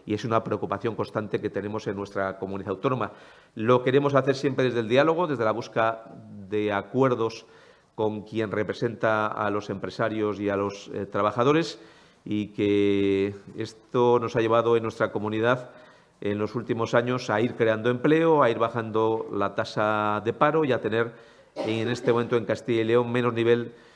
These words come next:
de paro que se tiene en el conjunto de España. En concreto, hoy en día casi dos puntos menos de tasa de paro en Castilla y León que en el conjunto nacional. Mientras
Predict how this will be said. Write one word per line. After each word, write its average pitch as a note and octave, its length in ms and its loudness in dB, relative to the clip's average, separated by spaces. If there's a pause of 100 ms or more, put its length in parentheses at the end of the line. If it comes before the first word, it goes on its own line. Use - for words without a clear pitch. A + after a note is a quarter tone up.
(160)
de A2 280 0
paro B2+ 540 2
que G#2+ 200 2
se G#2 140 -4
tiene A2+ 260 -2
en A2+ 60 -4
el A2 80 -4
conjunto G#2 360 -2
de G2 60 0
España. B2+ 360 0
En G2 100 -6
concreto, G#2+ 500 -4
hoy A2 120 0
en G#2 100 -4
día A#2 200 0
casi A2+ 280 -4
dos A2+ 160 -2
puntos A2 360 -6
menos A2 220 -2
de G2 40 -6
tasa A2 200 -2
de G#2+ 100 0
paro A2+ 160 0
en G2 60 -6
Castilla G#2 340 -2
y G#2 40 2
León A2 180 -2
que A#2 80 -2
en G#2 60 -4
el F#2+ 100 -6
conjunto G2+ 360 -8
nacional. G2+ 460 -2
Mientras F#2+ 440 -8